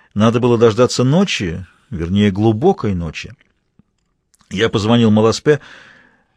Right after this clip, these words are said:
«Как продвигается дело в Лепере?» «Нюх тебя не подвел.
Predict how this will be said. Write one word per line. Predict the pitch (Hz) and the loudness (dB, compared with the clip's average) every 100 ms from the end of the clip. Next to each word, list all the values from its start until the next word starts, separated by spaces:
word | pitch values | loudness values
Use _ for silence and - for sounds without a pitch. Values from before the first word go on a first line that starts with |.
| _ _ _ _ - | _ _ _ _ -2
«Как | 160 156 | -2 0
продвигается | 143 135 135 131 135 | 0 2 2 2 0
дело | 120 127 | 0 2
в | 107 | 2
Лепере?» | 113 117 95 - _ _ _ _ _ _ _ _ _ _ _ _ | 2 0 -2 -4 _ _ _ _ _ _ _ _ _ _ _ _
«Нюх | 85 98 185 220 - | -4 0 0 0 -2
тебя | 117 147 | 0 2
не | 175 | 0
подвел. | 165 147 131 135 92 | 0 -2 0 0 -2